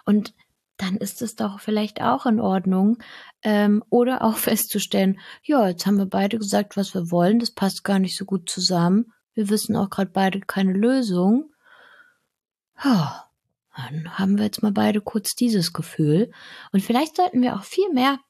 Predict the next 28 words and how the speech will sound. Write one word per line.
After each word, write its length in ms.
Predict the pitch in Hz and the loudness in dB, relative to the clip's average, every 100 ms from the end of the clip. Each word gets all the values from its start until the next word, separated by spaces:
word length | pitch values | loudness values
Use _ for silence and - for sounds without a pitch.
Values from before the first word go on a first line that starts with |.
| _ _ _ _ _ _ - | _ _ _ _ _ _ -4
mit 160 | 196 | -4
FreundInnen 840 | - - 202 262 - 208 208 202 202 - - - | -2 0 2 2 0 0 2 2 0 -8 -20 -8
oder 240 | 226 208 202 | -2 0 0
so 160 | 208 | 0
auch 140 | 208 196 | 0 -2
drüber 380 | - 202 208 | -6 -4 -2
reden. 380 | 202 262 233 254 - - _ | 0 2 2 0 -4 -20 _
"Du, 220 | 240 214 | 0 0
wenn 220 | 170 170 | 2 0
du 300 | 170 226 320 311 _ | 2 0 0 -2 _
so 160 | 226 | 0
ein 340 | 226 226 226 - _ _ - | 2 2 0 -4 _ _ -8
Gefühl 400 | 233 - 247 202 | -8 -2 0 0
hast, 220 | 208 - | -2 -2
was 180 | 180 170 | -4 0
machst 420 | 226 - - - | -2 -2 -8 -4
denn 80 | 156 | -4
du 120 | 139 | -2
dann?" 320 | 131 120 131 - _ - | -4 -8 -10 -18 _ -8
Ja, 120 | 190 | -6
vielleicht 280 | - 165 - | -4 -6 0
kennt 220 | 240 - | 0 2
man 140 | 190 | 0
das 180 | 151 - | 0 -4
ja 160 | 131 165 | -6 -8
aus 140 | - | -6
irgendwie, 220 | - 160 | -6 -4
ne? 200 | 156 214 | -2 -4